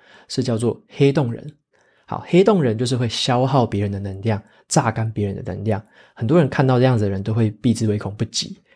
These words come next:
甚至有些人会很讨厌、很气愤，然后很厌恶这样的人。那这个作者他就有在里面提的一件事情，他说，其实我们要知道哦，在宇宙当中啊，每一个黑洞曾经都是恒星哦。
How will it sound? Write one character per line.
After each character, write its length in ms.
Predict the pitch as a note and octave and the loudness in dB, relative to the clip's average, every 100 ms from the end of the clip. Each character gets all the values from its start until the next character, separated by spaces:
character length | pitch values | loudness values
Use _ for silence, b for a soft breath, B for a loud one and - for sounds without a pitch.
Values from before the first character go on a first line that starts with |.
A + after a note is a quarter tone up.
| b | b
甚 180 | - D#3+ | 0 4
至 100 | D3+ | 4
有 100 | A2 | 4
些 120 | C3 | 2
人 80 | A#2 | 2
会 120 | A#2+ | 0
很 260 | G#2+ G#2 A#2+ | -2 -6 -6
讨 240 | - F#2+ | -6 -2
厌、 180 | G#2 G2 - b b | -2 -2 -4 b b
很 180 | - G2 | -6 -4
气 300 | - C#3+ A2 | -2 0 0
愤， 220 | A#2+ G#2 | 0 0
然 100 | A#2 | -2
后 60 | A2 | -4
很 140 | F#2+ - E3+ | -4 -8 0
厌 220 | B2 A2+ | 0 2
恶 120 | A2 | -2
这 80 | G#2 | -2
样 100 | G2 | -4
的 60 | |
人。 120 | - - _ b b b b F3 | -8 -14 _ b b b b 4
那 200 | E3+ E3+ B B | 4 2 B B
这 120 | E3+ | 2
个 200 | D3+ A#2 | 4 4
作 140 | E3+ | 4
者 60 | A#2+ | 4
他 120 | A2+ | 2
就 100 | A#2+ | 2
有 60 | G#2+ | 2
在 160 | A#2 | 2
里 120 | G#2 G2+ | 0 0
面 240 | A2 G2 | -2 -4
提 180 | - G2+ | -6 -6
的 120 | A#2 | -4
一 60 | G2+ | -2
件 140 | G#2+ | -2
事 240 | - B2 | -2 -4
情， 200 | G2+ - | -4 -6
他 100 | G#2+ | -8
说， 240 | G#2 A2 A2+ B B B | -2 -2 -2 B B B
其 120 | - | 0
实 200 | F#3 D3 - | 4 2 0
我 80 | A#2+ | -2
们 100 | G2+ | 0
要 80 | A#2 | 0
知 140 | A2+ | 2
道 160 | A#2+ G#2 | 0 0
哦， 160 | G#2+ B B B | -4 B B B
在 140 | F3+ F3+ | 0 0
宇 120 | A2 | 0
宙 200 | C3 B2+ | 2 2
当 260 | A#2 A2+ A2+ | 2 0 0
中 180 | A2+ | 0
啊， 220 | G#2+ G#2 G#2+ b b b | 0 -2 -6 b b b
每 200 | G#2 A#2 | -2 0
一 60 | |
个 160 | C#3 C3+ - - | 2 0 -2 -2
黑 200 | A#2+ B2+ | 2 4
洞 200 | A#2+ - _ _ | 2 0 _ _
曾 280 | - A2 G#2 | -4 0 0
经 240 | A#2+ A2+ | 0 0
都 140 | A2+ A2 | 0 -2
是 80 | A2+ | -2
恒 240 | G2+ G2+ | -4 -4
星 260 | - G#2+ G#2 | -4 -4 -4
哦。 160 | G2+ | -6